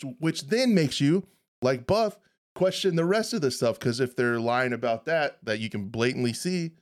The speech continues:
are they telling you the truth on the rest? And I know there was a lot of people on X that were like, "Oh, people are still gonna not believe them. Everyone says there's conspiracy theories about buying stuff on the bundle." There were a hundred percent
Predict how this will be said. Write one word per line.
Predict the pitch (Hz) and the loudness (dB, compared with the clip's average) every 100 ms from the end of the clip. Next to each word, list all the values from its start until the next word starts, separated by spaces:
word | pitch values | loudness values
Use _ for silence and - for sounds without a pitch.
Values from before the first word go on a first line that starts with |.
| _ _ - - - | _ _ -16 -14 -4
are | 127 131 | 0 2
they | 131 | 0
telling | 127 127 123 123 | 0 0 0 2
you | |
the | 120 | 2
truth | 117 123 117 | 2 0 0
on | 120 123 | 0 0
the | 135 | 2
rest? | 165 - | 0 0
And | 120 | -2
I | 123 | 0
know | 156 156 _ _ _ - | 0 -2 _ _ _ -4
there | |
was | 123 127 | -2 -2
a | |
lot | 139 190 196 | 0 2 2
of | 190 | 2
people | 196 170 | 0 2
on | 156 | 2
X | 139 131 | 2 0
that | 135 | 0
were | 117 | 2
like, | 113 107 | 2 2
"Oh, | 160 | 0
people | 156 151 147 156 | 0 -2 0 0
are | |
still | 127 - 147 | 0 0 2
gonna | 160 156 | 4 4
not | 131 151 151 | 4 2 0
believe | 180 196 180 | 2 2 2
them. | 135 131 | 0 0
Everyone | 120 143 147 143 | 0 0 0 0
says | 160 151 | 2 2
there's | 151 143 | 2 0
conspiracy | 156 - 190 180 156 | -2 2 2 2 0
theories | 127 127 127 117 | 0 0 0 0
about | 117 101 | 0 0
buying | 107 110 131 | 0 2 2
stuff | 135 147 139 | 0 -2 0
on | 151 | 0
the | 143 | 0
bundle." | 151 165 139 123 - - _ _ _ _ | 0 2 2 0 -6 -20 _ _ _ _
There | 156 196 196 | 0 2 2
were | 139 139 175 175 160 _ | 0 0 2 2 -2 _
a | 110 | -6
hundred | - 139 175 190 | -2 0 2 0
percent | 185 151 - 160 123 | 0 -2 0 0 0